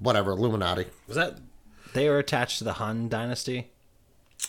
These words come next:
Speaker 1: Well, the Hun
Speaker 2: Am I remembering that correctly?
Speaker 1: Now, when you say Hun dynasty, now I think you're thinking of the Chinese dynasty.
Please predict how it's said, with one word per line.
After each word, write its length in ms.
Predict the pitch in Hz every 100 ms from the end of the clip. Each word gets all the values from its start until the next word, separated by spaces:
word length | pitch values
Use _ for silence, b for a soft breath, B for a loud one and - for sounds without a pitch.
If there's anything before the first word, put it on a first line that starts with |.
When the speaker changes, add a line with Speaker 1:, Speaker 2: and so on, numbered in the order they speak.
| -
Speaker 1:
Well, 240 | 151 160 151
the 180 | 139 123
Hun 380 | 160 190 190
Speaker 2:
Am 100 | 127
I 80 | 127
remembering 420 | 123 123 127 123
that 240 | 120 117 -
correctly? 440 | - 110 - 120
Speaker 1:
Now, 140 | 240 240
when 160 | 240
you 140 | 277 320
say 220 | 302 254
Hun 260 | 220 226
dynasty, 500 | 196 175 175 - 156
now 140 | 143 139
I 80 | 185
think 240 | 247 208
you're 80 | 214
thinking 480 | 202 196 196 170 156
of 120 | 120
the 120 | 147
Chinese 680 | - 190 170 156 156 151 127
dynasty. 480 | 135 139 - 120